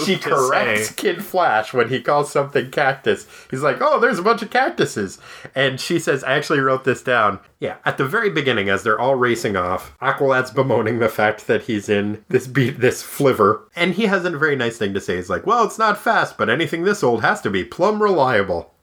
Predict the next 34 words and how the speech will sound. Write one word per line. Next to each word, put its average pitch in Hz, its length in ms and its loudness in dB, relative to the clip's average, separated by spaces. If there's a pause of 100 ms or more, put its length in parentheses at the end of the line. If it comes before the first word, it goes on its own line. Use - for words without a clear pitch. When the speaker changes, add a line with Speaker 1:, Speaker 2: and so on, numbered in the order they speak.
(120)
Speaker 2:
Hmm. 120 300 -8
Speaker 1:
That's 320 300 2
nice. 85 320 -2
Speaker 2:
He's - 100 -6
got 87 140 -6
a 87 60 -10
great - 260 -10
attitude. 95 540 -6 (180)
Speaker 1:
And 170 180 0
then 151 380 0
<laughs> - 100 -20 (400)
Kid 247 240 -2
Flash 165 460 0
is 139 120 -4
like, 123 200 2 (180)
"Hey, 285 220 0
we're 208 80 2
doing 196 220 0
some 170 180 0
banter." 147 420 2
He's 139 180 -4
like, 131 320 0 (560)
"Hey, 202 160 2
don't 185 180 2
come 202 160 2
down 190 220 4
on 190 100 2
any 185 180 2
cactuses, 180 600 0
Wonder 139 300 2
Chick." 139 420 -2 (160)
And 120 100 -4
she - 140 -2
goes, 123 240 0